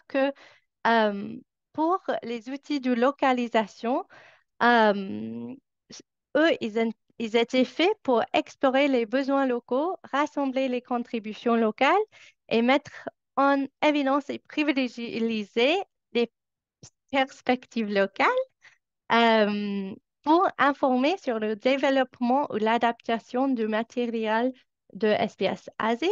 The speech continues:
dans votre organisation, votre pays ou votre contexte. Et ils sont flexibles, ils peuvent être utilisés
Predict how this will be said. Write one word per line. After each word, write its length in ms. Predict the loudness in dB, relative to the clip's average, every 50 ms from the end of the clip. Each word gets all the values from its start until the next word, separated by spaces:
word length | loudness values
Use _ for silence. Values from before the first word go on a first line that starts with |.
| 0 2
dans 180 | 2 2 2 2
votre 540 | 2 2 0 0 -2 -4 -14 -20 -20 _ _ _ -6
organisation, 760 | -4 -4 -2 -2 -2 -4 -4 -4 -6 -8 -8 -10 -16 -18 -20 _ _ _ _ _ _ _ _ _ -20 -20 _ _ -2
votre 240 | -2 -2 -2 -2 -8
pays 420 | -6 -2 0 2 2 2 0 -2 -4 _ -6 -4
ou 100 | -2 -2 0
votre 320 | 0 -2 -2 -2 -6 -6
contexte. 560 | -4 -4 -4 -2 -4 -6 -8 -8 -20 _ _ -2
Et 140 | 0 0 2
ils 60 | 2
sont 200 | 2 2 2 2
flexibles, 680 | 2 2 2 2 2 0 -8 -10 -6 -2 -2 -2 -2 -2 _ _ _ _ -20 -20 _ _ _ _ _
ils 140 | -4 -4 -4
peuvent 260 | 0 0 0 2 2
être 300 | 2 2 2 0 -2 -10 -20 -20 -20 _ _ _ _ -8
utilisés 840 | -8 -6 -4 -2 -2 0 0 -2 0 2 4 6 6 6 4 4